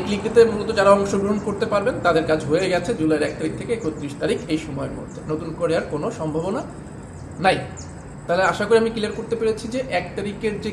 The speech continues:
ক্লিক ডে, অক্টোবরের এক তারিখে, অক্টোবরের এক তারিখে নয়টার সময় যে ক্লিক ডে, এটা মূলত হচ্ছে আপনার দুই হাজার পঁচিশের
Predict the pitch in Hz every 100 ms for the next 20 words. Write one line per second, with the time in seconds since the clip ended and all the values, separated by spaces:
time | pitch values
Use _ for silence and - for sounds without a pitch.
0 | - 180 196 151 156 - - 214 208 214
1 | - 175 - 160 - - - 147 - 185
2 | 202 185 175 185 190 190 208 208 165 160
3 | 175 196 196 196 - 185 247 175 170 175
4 | 175 175 175 - - 233 320 - - -
5 | - 170 180 185 196 -